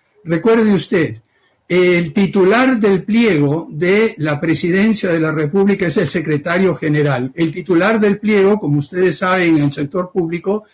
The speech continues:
tiene la potestad de asignar recursos, cambiar requisitos, es la persona responsable. Y esa persona es el secretario general de la presidencia.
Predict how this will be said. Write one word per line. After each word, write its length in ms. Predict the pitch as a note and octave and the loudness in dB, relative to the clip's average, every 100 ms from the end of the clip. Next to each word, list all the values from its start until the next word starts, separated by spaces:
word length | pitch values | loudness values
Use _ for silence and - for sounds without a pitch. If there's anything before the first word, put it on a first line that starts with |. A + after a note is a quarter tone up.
| _ _ | _ _
tiene 260 | F#3+ G3+ F#3+ | 0 2 2
la 140 | F3 | 0
potestad 600 | E3+ D#3+ D3 - F#3 G3 | -2 -2 -4 -2 -2 0
de 80 | E3+ | -2
asignar 400 | D3 D#3 D#3+ D#3+ | -2 -2 -2 -2
recursos, 640 | E3 D#3 G#3+ G3 E3 E3+ | -4 0 2 2 0 -6
cambiar 340 | D#3 D3+ E3+ E3 | -6 -4 -4 -4
requisitos, 720 | D#3+ E3 D3 A3 G#3 F#3+ F#3+ - _ | -6 -6 -4 -2 0 -2 -4 -8 _
es 160 | - F#3+ | -2 0
la 160 | G3+ G3 | 0 -2
persona 520 | D#3+ C#3+ G#3 G3 F3+ | -4 -2 0 0 0
responsable. 920 | D#3 - D3 C3+ - F3 C3+ B2 B2+ _ _ - | -4 -6 -6 -8 -4 -2 -2 -4 -8 _ _ -10
Y 180 | F3 F#3+ | -2 0
esa 240 | G3+ A3 | 0 0
persona 480 | A#3 A3+ G#3+ G3 F#3+ | -2 -2 0 0 0
es 160 | F#3+ | 0
el 140 | G3+ E3 | -2 -2
secretario 880 | - D3 D3+ C#3+ F#3+ G3 G3 G3 G3+ | -4 -4 -4 -4 -2 -2 0 0 -2
general 680 | - D#3 C#3+ D3 E3 F3 D#3 | -6 -4 -2 0 -2 -4 -4
de 100 | D3+ | -4
la 180 | C3+ C3 | -4 -6
presidencia. 760 | C3 B2 C3 A#2 G#2+ - - | -10 -6 -6 -6 -8 -12 -20